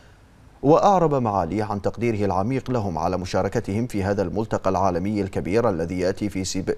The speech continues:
في سياق جهود مملكة البحرين ومبادراتها في تعزيز قيم التعايش والسلام.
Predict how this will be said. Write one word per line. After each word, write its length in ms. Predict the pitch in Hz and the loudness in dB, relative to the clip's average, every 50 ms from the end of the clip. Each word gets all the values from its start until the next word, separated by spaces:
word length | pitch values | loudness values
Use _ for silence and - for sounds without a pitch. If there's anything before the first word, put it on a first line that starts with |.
| - | -4
في 160 | - - 107 98 | -4 -4 -4 -4
سياق 380 | - - 117 151 160 156 - | -2 2 2 2 2 2 -2
جهود 360 | 104 87 90 90 113 107 101 | -4 -4 -4 -2 -2 -2 0
مملكة 540 | 101 92 87 80 78 95 107 - 107 98 - | 0 -2 -2 -2 -2 -2 0 0 -2 -2 -2
البحرين 600 | 95 87 90 87 - - 98 98 113 123 131 123 - - - - - - - | -2 -2 -2 -2 0 0 0 0 0 0 -2 -4 -6 -10 -16 -20 -16 -8 -6
ومبادراتها 880 | - 60 71 95 95 104 101 95 98 95 104 110 107 - 107 104 104 | -4 -2 0 0 2 2 2 2 2 2 2 2 0 0 -2 -2 -2
في 140 | 95 - 98 | -2 -4 -4
تعزيز 380 | - 92 85 90 117 117 110 110 | -2 -2 -2 -2 -2 -2 -2 -2
قيم 360 | 101 - - 117 110 104 98 | -2 -2 0 0 0 0 0
التعايش 540 | 98 - - 95 98 104 104 104 95 - 92 | -2 -2 0 2 2 2 2 0 -2 -4 -2
والسلام. 760 | 87 90 98 98 - 101 98 110 123 107 78 - 67 69 | 0 0 0 0 0 0 0 0 0 0 -2 -4 -8 -8